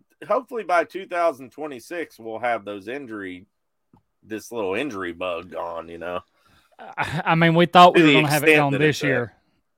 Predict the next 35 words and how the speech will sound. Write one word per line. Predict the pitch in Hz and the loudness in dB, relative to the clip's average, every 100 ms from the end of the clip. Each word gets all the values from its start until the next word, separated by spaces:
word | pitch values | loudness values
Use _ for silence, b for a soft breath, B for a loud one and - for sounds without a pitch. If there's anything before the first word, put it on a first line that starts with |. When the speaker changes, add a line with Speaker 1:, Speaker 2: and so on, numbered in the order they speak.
| _ | _
Speaker 2:
Yeah, | 185 185 165 175 - | 2 4 4 6 6
<laughs> | 196 | 8
we, | 196 | 8
we | 185 185 | 8 4
thought | 226 220 | 6 6
we | 196 | 6
were | 175 | 6
gonna | 175 | 4
have | 160 156 | 4 4
it | |
gone | 156 151 | 2 4
this | 143 151 - | 4 2 2
year, | 135 123 | 0 4
buddy, | 127 127 127 | 4 4 2
and | 123 117 117 b b | -2 -2 -6 b b
Speaker 1:
Good | 104 87 82 | -10 -8 2
Speaker 2:
it's | 139 170 | 4 6
not | 160 165 | 6 6
Speaker 1:
Lord, | 160 | 4
Speaker 2:
looking | 147 131 | 2 0
Speaker 1:
man. | |
Speaker 2:
like | 131 127 | 0 0
it. | 151 143 | -6 0
But, | 156 151 - _ _ _ _ _ _ | 4 4 2 _ _ _ _ _ _
yeah, | 220 214 185 | 2 2 4
I | 208 | 2
was | 285 - | 2 -2
kinda | 240 196 | 0 4
like | 170 151 | 2 2
you. | 160 151 | 0 0
Whenever | 139 143 202 214 196 185 170 180 _ _ _ _ | 2 2 2 4 2 4 2 -2 _ _ _ _
I | 170 160 156 156 _ | 0 2 2 -2 _
first | 165 160 - | 0 0 0
seen | - 151 151 143 | -4 -2 -2 -2
that | 135 131 127 143 | 0 2 0 -2